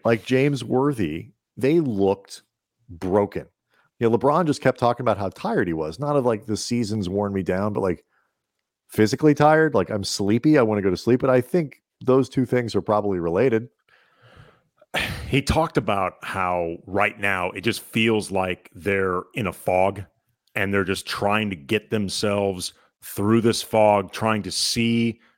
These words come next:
Speaker 2: what is on the other <laughs> side of this fog and just hoping that it's not more fog. <laughs> Like, 'cause right now, I mean, I have no idea what the hell is at the end of the proverbial tunnel, but it does not feel like light.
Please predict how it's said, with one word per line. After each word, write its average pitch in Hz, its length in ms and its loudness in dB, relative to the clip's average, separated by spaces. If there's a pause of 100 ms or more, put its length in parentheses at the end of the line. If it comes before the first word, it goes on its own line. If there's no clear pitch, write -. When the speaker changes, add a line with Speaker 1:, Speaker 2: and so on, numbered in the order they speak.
(140)
Speaker 2:
what 107 320 4
is 110 500 0
on 113 220 0
the 107 180 -2
other 107 300 0
<laughs> - 0 -
side 127 560 0
of 104 180 -10
this 107 180 -4
fog 110 380 0
and 104 80 -2
just 95 220 -8
hoping 113 320 0
that 101 80 0
it's 98 140 -4
not 104 200 -2
more 101 220 0
fog. 123 400 0 (240)
<laughs> 127 60 0 (540)
Like, 185 380 2 (240)
'cause 110 300 0 (420)
right 170 320 4
now, 143 360 2
I 120 140 -2
mean, 123 300 0
I 131 200 2
have 135 220 -2
no 135 420 4
idea 113 640 0 (340)
what 101 500 0
the 123 120 2
hell 123 500 0 (100)
is 113 420 -2
at 131 180 -4
the 113 180 0
end 120 220 0
of 110 80 0
the 117 80 -2
proverbial 110 540 2
tunnel, 123 360 -2
but 117 120 0
it 127 80 -2
does 143 140 0
not 160 200 0
feel 175 120 2
like 160 140 0
light. 147 300 2